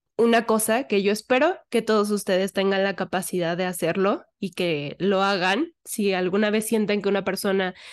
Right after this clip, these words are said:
está traspasando sus límites, lo que tú sientas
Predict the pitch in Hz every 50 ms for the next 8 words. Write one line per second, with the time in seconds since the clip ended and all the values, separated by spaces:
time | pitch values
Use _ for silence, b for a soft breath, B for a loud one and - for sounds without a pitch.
0 | B B B B B B B - 196 - 220 220 220 214 214 233 226 - 214 202
1 | - 214 196 208 214 202 208 - 196 185 180 196 196 196 208 214 220 214 220 233
2 | 285 466 - - - - _ _ _ _ _ _ _ - 214 214 196 220 214 220
3 | 247 269 269 - 233 233 220 220 214 - 208 220 339 453 - - - -